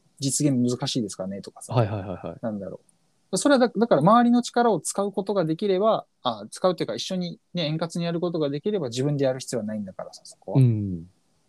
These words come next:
Speaker 1: なので、そういう意味で、
Speaker 2: うん。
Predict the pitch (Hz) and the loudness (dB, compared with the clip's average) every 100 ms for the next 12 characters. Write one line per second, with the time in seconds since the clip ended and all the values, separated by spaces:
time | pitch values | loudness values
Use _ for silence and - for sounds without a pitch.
0 | _ _ - 170 160 202 165 - _ _ | _ _ -6 -4 -2 -2 -2 -6 _ _
1 | _ _ _ _ _ _ _ _ - - | _ _ _ _ _ _ _ _ -4 4
2 | 262 269 269 262 190 240 208 | 6 8 8 6 4 4 2